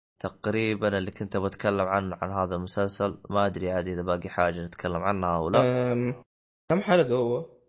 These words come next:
Speaker 1: آه، عشر حلقات كل موسم، يعني، لو تبي تدعسه كل
Speaker 2: إيه.
Speaker 1: عشرين حلقة.
Speaker 2: وكم مدتها طيب الحلقة؟
Speaker 1: ساعة.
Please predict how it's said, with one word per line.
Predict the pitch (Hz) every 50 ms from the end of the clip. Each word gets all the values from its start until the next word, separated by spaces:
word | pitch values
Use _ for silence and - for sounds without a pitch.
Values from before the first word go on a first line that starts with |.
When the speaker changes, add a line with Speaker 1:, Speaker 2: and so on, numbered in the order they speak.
| _ _ _ _ - -
Speaker 1:
آه، | 90 87 82 62 62 - 131
عشر | 147 - - 131
حلقات | 127 131 123 123 143 139 -
كل | - - 120
موسم، | 107 98 90 92 - - - - _ _ _ -
يعني، | 101 104 107 110 110 107 107 107
لو | 107
تبي | 110 - 113
تدعسه | 110 - - - 113 117 120 - -
كل | - - 131 120
Speaker 2:
إيه. | 113
Speaker 1:
عشرين | 101 98 101 98 90 -
حلقة. | - 82 82 85 85 87 95 - _ - -
Speaker 2:
وكم | - - 175 185 180
مدتها | 165 143 135 147 147 147 - 131
طيب | 110 - - 113 110 110 -
الحلقة؟ | 120 123 - 117 110 - - - - - _ _ _ _ _ _ -
Speaker 1:
ساعة. | - 120 104 90 82 80 87 - _